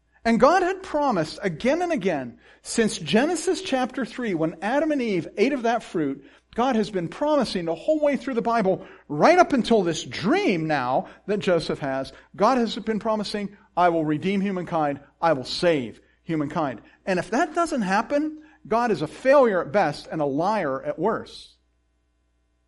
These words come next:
It's not that it depends on Joseph, but Joseph gets to play a role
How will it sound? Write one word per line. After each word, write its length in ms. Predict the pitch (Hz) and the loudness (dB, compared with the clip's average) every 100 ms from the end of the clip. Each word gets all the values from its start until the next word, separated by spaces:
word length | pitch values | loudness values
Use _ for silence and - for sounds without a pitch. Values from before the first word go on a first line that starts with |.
| _ _ _ | _ _ _
It's 140 | - | -8
not 240 | 196 320 339 | 0 0 0
that 80 | 359 | -6
it 100 | 339 | -6
depends 420 | - 294 359 254 | -2 0 0 2
on 180 | 180 151 | 0 0
Joseph, 440 | 143 131 147 - | -4 -6 -8 -10
but 140 | 160 | -12
Joseph 400 | - 220 240 269 | -2 -2 -2 -8
gets 260 | - 220 - | -6 -8 -6
to 80 | 220 | -8
play 160 | 208 | -4
a 60 | 185 | -4
role 520 | 170 208 175 113 - | -2 -2 -2 -4 -10